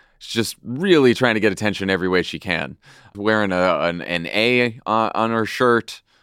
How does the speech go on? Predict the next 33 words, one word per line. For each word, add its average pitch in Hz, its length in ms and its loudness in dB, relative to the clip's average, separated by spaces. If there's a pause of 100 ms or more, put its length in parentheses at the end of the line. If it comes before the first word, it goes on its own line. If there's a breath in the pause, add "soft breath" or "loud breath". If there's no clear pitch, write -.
(220)
because 95 280 -4
she's, 98 380 -4
like, 92 160 -2
a 80 60 -6
scarlet 107 500 0
letter 113 340 2
the 117 140 -2
other 113 160 2
day 110 380 2
because 95 240 -8
she 92 100 -8
said 87 220 -6
she's 82 140 -14
been 87 160 -14
silenced, 107 720 -4 (380 soft breath)
which - 180 -6
is 85 100 -6
funny 90 300 -2
because 85 340 -4
I 82 160 -2
just, - 220 -12
the, 78 320 -4
everywhere 90 340 0
you 87 120 0
look, 95 200 0
there's 85 160 -4
a 87 60 -6
lot 85 160 2
of 85 40 -6
Nancy 87 280 -4
Mace. 95 400 -4 (520 soft breath)
<laughs> 440 280 -8
So 160 460 4